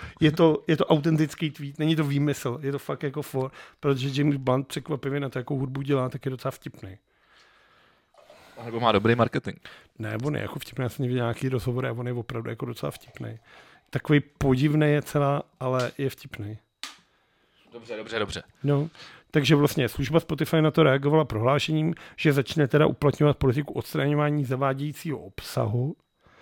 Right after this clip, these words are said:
Speaker 1: a že od počátku pandemie koronaviru odstranila již přes dvacet tisíc podcastových epizod souvisejících s onemocněním covid devatenáct. Což mě zajímalo, jestli třeba smazali něco nám,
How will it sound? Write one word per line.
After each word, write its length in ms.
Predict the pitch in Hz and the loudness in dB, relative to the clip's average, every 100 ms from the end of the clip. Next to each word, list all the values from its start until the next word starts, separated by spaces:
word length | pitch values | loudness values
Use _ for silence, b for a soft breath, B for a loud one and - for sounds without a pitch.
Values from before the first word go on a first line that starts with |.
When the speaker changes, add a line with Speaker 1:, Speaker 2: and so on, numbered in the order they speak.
| B B B 147 | B B B 6
Speaker 1:
a 80 | |
že 140 | 131 - | 8 6
od 120 | - | 4
počátku 520 | - 160 175 175 175 | 0 4 4 4 0
pandemie 480 | - 123 131 170 156 | 2 2 4 4 4
koronaviru 600 | - 110 110 113 123 165 | 2 -2 -2 -2 -2 -4
odstranila 560 | 156 - - 147 156 160 | -4 -6 -2 0 2 0
již 100 | - | -4
přes 300 | - 131 113 | -6 -10 -8
dvacet 420 | 113 135 - 208 | -4 -4 -2 -6
tisíc 400 | 160 - 170 - | -6 -8 -8 -8
podcastových 720 | - 135 - 156 - 180 - | -6 -6 -6 -8 -10 -14 -14
epizod 420 | - 120 120 165 - B B B | -14 -10 -6 -8 -10 B B B
souvisejících 720 | - 135 147 - 165 - - | -4 -2 -2 0 -2 -2 -6
s 40 | |
onemocněním 500 | 160 139 143 - 160 151 | -2 0 0 -4 -8 -8
covid 160 | 143 135 | -10 -10
devatenáct. 580 | 120 117 101 101 _ _ b b b b | -12 -14 -18 -20 _ _ b b b b
Což 160 | - 131 | -4 0
mě 100 | 151 | 4
zajímalo, 260 | 147 151 | 4 4
jestli 180 | 156 - | 2 -2
třeba 160 | - 143 | -2 0
smazali 360 | 151 131 147 | 0 0 0
něco 220 | 147 135 135 | -4 -4 -6
nám, 220 | 135 | -6